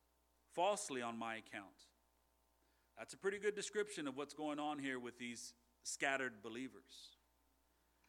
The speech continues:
So James is not just pulling this out of anywhere. He's going back to what he heard his brother teach, what his brother said. And this is what Jesus said about that.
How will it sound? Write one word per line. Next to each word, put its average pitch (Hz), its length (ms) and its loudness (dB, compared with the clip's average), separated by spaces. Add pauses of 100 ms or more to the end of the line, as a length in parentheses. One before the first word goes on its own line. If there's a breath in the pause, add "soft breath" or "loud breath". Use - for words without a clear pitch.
(440 soft breath)
So 151 140 -6
James 180 400 6
is 165 100 -4
not 196 220 8
just 190 220 2
pulling 208 280 6
this 175 180 4
out 160 160 10
of 156 120 2
anywhere. 170 400 4
He's 151 160 2
going 175 260 4
back 170 280 6
to 147 280 -2
what 151 140 2
he 151 120 -2
heard 147 220 0
his 123 120 -4
brother 123 460 0 (220)
teach, 156 380 -4
what 123 100 -6
his 113 120 -8
brother 110 340 -6 (140)
said. 151 400 0 (1200 soft breath)
And 131 100 0
this 151 140 0
is 170 120 -2
what 151 180 4
Jesus 131 320 -2
said 110 240 -4 (380)
about 127 400 2
that. 104 200 -4